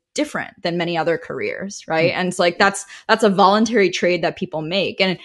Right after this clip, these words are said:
Speaker 1: I would say the, um, most of the founders that I personally work with, where I sit on the board, like, they have families, like, they, they,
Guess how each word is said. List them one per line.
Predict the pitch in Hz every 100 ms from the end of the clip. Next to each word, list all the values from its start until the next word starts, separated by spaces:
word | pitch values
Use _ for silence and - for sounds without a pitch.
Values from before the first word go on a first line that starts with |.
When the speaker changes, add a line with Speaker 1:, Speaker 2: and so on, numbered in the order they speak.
| - -
Speaker 1:
I | 190
would | 165
say | 202 185 180 170 -
the, | 190 196 180 170 - 175
um, | 165 147 139 123
most | 190 196 240 330 -
of | 247
the | 202
founders | 202 208 196 165
that | 196
I | 165
personally | 170 170 175 170 156
work | 160 196 165
with, | 147 165
where | 151
I | 143
sit | - 165
on | 156
the |
board, | 156 190 175 170
like, | 151 - _ _ _
they | 185
have | 196 196 175
families, | - 185 214 143 98 180 185 147
like, | 151 - - - 180
they, | 190 -
they, | 202 196 170 - -